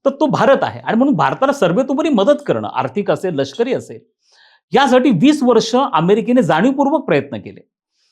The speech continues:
कारण चायना त्यांचं मेन आव्हान होता. परंतु डोनाल्ड ट्रम्पचा जेव्हा दुसरा टर्म सुरू झाला, तेव्हा सगळ्यात मोठा बदल घडून आला की त्यांनी चायनाला शत्रू मानणं थांबवलं. त्यामुळे चायना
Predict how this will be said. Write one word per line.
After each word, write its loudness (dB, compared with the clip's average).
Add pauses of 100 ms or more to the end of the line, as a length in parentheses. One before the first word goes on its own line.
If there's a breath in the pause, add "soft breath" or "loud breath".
(240)
कारण 2
चायना 2
त्यांचं 4
मेन 4
आव्हान 2
होता. -14
परंतु 0
डोनाल्ड 2
ट्रम्पचा 2
जेव्हा 2
दुसरा 0
टर्म 0
सुरू -2
झाला, -4 (500)
तेव्हा 4
सगळ्यात 0
मोठा 0
बदल 2
घडून 0
आला -4 (480)
की -4
त्यांनी 0
चायनाला 2
शत्रू -2
मानणं 0
थांबवलं. -6 (800)
त्यामुळे 2
चायना 2